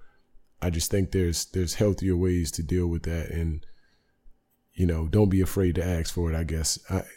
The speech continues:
so I, I'm gonna try to wrap, wrap that up. I don't wanna get in the therapist mode, but the shit is just, is just sad. It's crazy. Um, moving on, the ne-, the next biggest thing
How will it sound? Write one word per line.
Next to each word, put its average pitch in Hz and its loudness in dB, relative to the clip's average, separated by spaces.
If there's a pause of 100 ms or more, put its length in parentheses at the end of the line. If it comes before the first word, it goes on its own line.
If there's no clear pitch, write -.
(240)
so 110 6
I, 107 8
I'm 101 -4
gonna 113 4
try 131 12
to 113 8
wrap, 107 8
wrap 107 4
that 107 4
up. 101 2
I 104 4
don't 101 2
wanna 98 2
get 87 -2
in 90 -2
the 87 0
therapist 92 0
mode, 87 0
but 82 -4 (560)
the 82 -8
shit 98 0
is 85 0
just, 82 -4
is 82 -4
just 80 -2
sad. 82 -4
It's - -8
crazy. 76 -2 (920)
Um, 87 2 (1400)
moving 131 12
on, 123 10
the 110 8
ne-, 113 6
the 107 6
next 117 8
biggest 98 4
thing 95 4